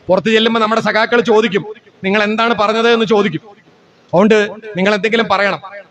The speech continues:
അപ്പൊ അബൂബക്കർ തല ഉയർത്തി പിടിച്ച് പറഞ്ഞ വാചകം,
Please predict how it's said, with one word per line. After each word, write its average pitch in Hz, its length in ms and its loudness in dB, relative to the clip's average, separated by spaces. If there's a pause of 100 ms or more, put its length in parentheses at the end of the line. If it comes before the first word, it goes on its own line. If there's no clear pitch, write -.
(720)
അപ്പൊ 160 160 0
അബൂബക്കർ 208 400 2
തല 202 200 0
ഉയർത്തി 208 300 2
പിടിച്ച് 190 260 0
പറഞ്ഞ 190 260 0
വാചകം, 185 500 0